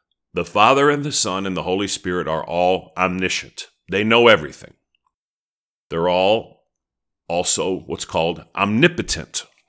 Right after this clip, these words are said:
To be omnipotent means you're all-powerful. That means you can do anything. They know everything,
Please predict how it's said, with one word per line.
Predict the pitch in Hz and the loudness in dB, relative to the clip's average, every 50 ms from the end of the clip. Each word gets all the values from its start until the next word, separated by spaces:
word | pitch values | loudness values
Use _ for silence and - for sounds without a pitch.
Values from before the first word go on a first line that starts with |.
| _ _ | _ _
To | - 98 | -10 -8
be | 90 95 131 135 135 135 131 117 - _ _ _ _ _ _ _ _ _ | -2 2 2 4 4 2 0 -4 -10 _ _ _ _ _ _ _ _ _
omnipotent | 101 101 101 107 139 190 185 120 101 95 82 - | -4 -2 0 0 0 0 -2 -2 -6 -8 -10 -8
means | 90 104 104 104 104 - | -8 -6 -6 -6 -4 -2
you're | 107 104 - - | -2 -2 -4 -4
all-powerful. | - 110 110 113 113 - - - - 156 165 147 110 - - - - - - _ _ _ _ _ _ _ _ _ _ _ _ _ _ _ _ _ _ - | -2 0 0 0 0 -2 -4 -2 0 2 2 2 2 0 -4 -10 -14 -16 -16 _ _ _ _ _ _ _ _ _ _ _ _ _ _ _ _ _ _ -10
That | 95 101 | -6 -4
means | 110 104 104 95 95 | -2 -2 -2 -2 -2
you | 117 123 | -4 -4
can | 123 - 117 107 104 95 87 | -4 -6 -6 -6 -6 -2 0
do | 120 127 123 123 127 127 123 110 _ _ _ _ _ _ _ | 2 2 4 4 2 0 -4 -8 _ _ _ _ _ _ _
anything. | 107 123 180 214 180 - - 62 - - _ _ _ _ _ _ _ _ _ _ _ _ _ _ _ _ _ _ _ _ _ _ _ _ _ _ _ _ _ _ _ _ _ _ _ _ | 0 2 2 2 2 0 -4 -12 -14 -16 _ _ _ _ _ _ _ _ _ _ _ _ _ _ _ _ _ _ _ _ _ _ _ _ _ _ _ _ _ _ _ _ _ _ _ _
They | - 87 87 | -6 -4 -4
know | 90 95 98 104 117 120 | -2 0 0 2 4 6
everything, | 123 127 117 135 131 - - 139 165 180 180 170 | 4 4 4 2 -2 -2 -4 -6 -6 -6 -8 -12